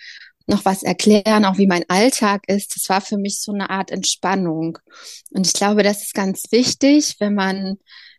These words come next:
ähm, auch mal was anderes macht, dass man da eine gewisse Motivation braucht, beziehungsweise als Voraussetzung auch eine gewisse Leidenschaft, ähm, dass man das auch konstant durchzieht. Also ich habe da bestimmt jeden Tag,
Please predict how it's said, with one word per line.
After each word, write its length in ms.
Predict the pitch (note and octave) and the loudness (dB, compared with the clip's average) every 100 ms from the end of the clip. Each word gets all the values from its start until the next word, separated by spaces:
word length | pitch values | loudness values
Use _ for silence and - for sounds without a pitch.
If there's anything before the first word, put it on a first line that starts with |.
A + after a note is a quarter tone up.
| _ | _
ähm, 440 | G3+ G3+ G3 G3 - | 0 0 0 -2 -4
auch 180 | F#3+ | -4
mal 160 | G#3 G3 | -2 -2
was 180 | F3+ - | -4 -4
anderes 380 | F#3+ A#3 B3 - | -4 -2 -4 -4
macht, 240 | A3 - | -6 -4
dass 140 | G3+ | -6
man 120 | G#3 F#3+ | -4 -4
da 120 | F#3+ | -2
eine 140 | G3 | -4
gewisse 340 | F#3+ F#3 G#3 G#3 | -6 -8 -4 -2
Motivation 880 | G3+ G3+ G3+ F#3 F3+ - G#3 A#3 C4+ | -2 -4 -4 -4 -6 -6 -2 0 -2
braucht, 440 | B3 A3+ A#3+ - | -2 -4 -4 -6
beziehungsweise 840 | G#3 - G#3 G3+ F#3+ F#3+ F#3 F3+ - | -12 -10 -6 -6 -2 0 2 0 -2
als 160 | F#3 | -2
Voraussetzung 680 | G3 F3+ F3+ G3 G3+ - - | -2 0 -2 -2 -6 -6 -8
auch 100 | F#3+ | -4
eine 140 | F#3+ | -4
gewisse 300 | F#3 F#3 G3 | -6 -8 -6
Leidenschaft, 800 | F3+ E3+ G#3+ G#3 - - F#3+ - - - - - - - _ | -2 0 0 -2 -4 -4 -6 -8 -18 -20 -20 -20 -20 -20 _
ähm, 160 | G3+ G3+ | 2 2
dass 200 | G3+ G3 | 2 0
man 100 | G#3 | 0
das 160 | G3+ | 0
auch 160 | - - | -4 -10
konstant 720 | - G3+ - - G#3+ G#3 G#3 | -6 -6 -6 -4 -2 -2 -2
durchzieht. 720 | G#3+ A#3 - - - F3+ F3 | 0 0 0 -8 -4 -4 -4
Also 240 | - F3+ - | -4 -6 -6
ich 120 | - | -6
habe 140 | G#3 - | -8 -6
da 320 | - F#3 F#3 F#3+ _ _ _ _ _ _ | -2 0 0 -4 _ _ _ _ _ _
bestimmt 380 | F#3+ - A3 G3 | -6 0 0 0
jeden 220 | G3+ A3 | -2 -4
Tag, 340 | G#3+ G#3 G3+ | -6 -6 -6